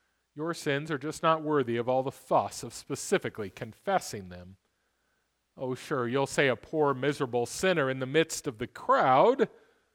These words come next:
but you're not gonna fall down before God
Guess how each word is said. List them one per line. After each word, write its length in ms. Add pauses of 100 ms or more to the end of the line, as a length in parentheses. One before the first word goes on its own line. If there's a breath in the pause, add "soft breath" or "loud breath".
(360 soft breath)
but 140
you're 80
not 160
gonna 160
fall 460
down 340
before 480
God 680